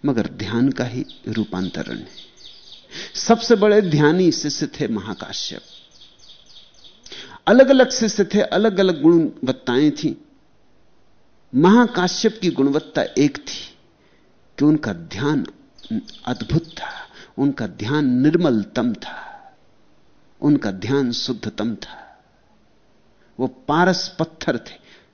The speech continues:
जो उनके पास आ जाता सोना हो जाता, ध्यानी हो जाता।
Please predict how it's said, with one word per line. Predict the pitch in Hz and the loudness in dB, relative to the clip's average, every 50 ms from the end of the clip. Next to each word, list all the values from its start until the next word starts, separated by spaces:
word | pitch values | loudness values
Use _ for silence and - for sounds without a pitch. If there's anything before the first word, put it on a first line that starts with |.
| _ _ _ _ _ _ _ _ _ _ _ _ _ _ _ _ _ _ _ _ _ _ _ _ _ - | _ _ _ _ _ _ _ _ _ _ _ _ _ _ _ _ _ _ _ _ _ _ _ _ _ -16
जो | 117 110 165 185 190 | -4 2 4 6 8
उनके | 180 160 135 - 117 | 8 6 4 2 -2
पास | - - 139 143 143 135 - | -4 -2 -2 -2 -2 -2 -4
आ | - - 123 | -6 -6 -4
जाता | 123 131 101 101 - 104 92 | -4 -4 -6 -6 -6 -8 -8
सोना | - - - 90 104 117 | -8 -6 -6 -4 -4 -4
हो | 101 101 98 98 | -4 -6 -8 -10
जाता, | - - - - - - 104 | -12 -12 -14 -14 -14 -12 -12
ध्यानी | 98 98 95 95 104 101 113 117 117 | -12 -10 -10 -8 -6 -4 -4 -4 -6
हो | 104 95 - | -8 -10 -12
जाता। | - - - - - - - | -12 -14 -14 -16 -20 -20 -20